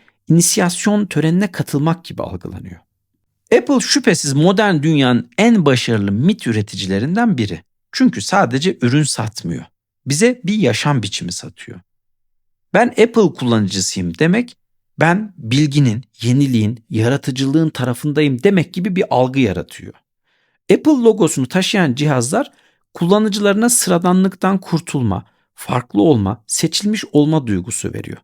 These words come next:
Yani bir anlamda bir kimliğe ait olma şansı. Ve işte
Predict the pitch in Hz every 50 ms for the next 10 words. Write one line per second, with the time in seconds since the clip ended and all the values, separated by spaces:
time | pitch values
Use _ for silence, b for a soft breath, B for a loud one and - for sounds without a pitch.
0 | _ _ _ - - 123 131 131 156 190 208 - _ _ _ _ _ _ _ _
1 | _ _ _ _ _ _ - - - 139 98 95 110 107 104 104 135 165 208 185
2 | 156 190 185 - - - 110 120 160 190 - - 131 123 123 120 - 85 - -
3 | - - - - 110 110 107 - - - - _ _ _ _ _ _ _ _ _
4 | _ _ - - - - 240 - - - - 339 349